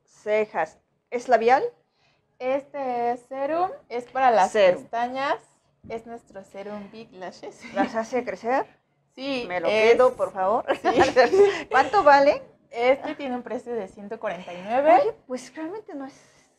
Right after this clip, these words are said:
Speaker 1: no es caro para todo lo que
Speaker 2: Sí.
Speaker 1: ustedes están, este,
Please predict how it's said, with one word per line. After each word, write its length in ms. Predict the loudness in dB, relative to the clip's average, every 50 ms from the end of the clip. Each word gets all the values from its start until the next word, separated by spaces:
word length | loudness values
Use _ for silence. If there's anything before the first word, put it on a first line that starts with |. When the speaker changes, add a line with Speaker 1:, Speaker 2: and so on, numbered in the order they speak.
| _ _ _ _ _ _ _ _ _ _ _ _ _ _ _
Speaker 1:
no 100 | -16 -16
es 120 | -16 -12
caro 360 | _ 0 2 2 2 2 0 -2
para 580 | -2 0 2 4 4 6 6 4 4 2 -4 -14 _
todo 280 | -4 -2 -2 2 2 4
lo 200 | 4 4 2 2
que 160 | 0 -2 -2 -2
Speaker 2:
Sí. 40 | -2
Speaker 1:
ustedes 400 | -4 -6 -8 -6 -6 -6 -6 -8
están, 420 | -10 -16 -14 -12 -12 -12 -12 -14 -16
este, 520 | -18 _ _ -16 -14 -12 -12 -12 -14 _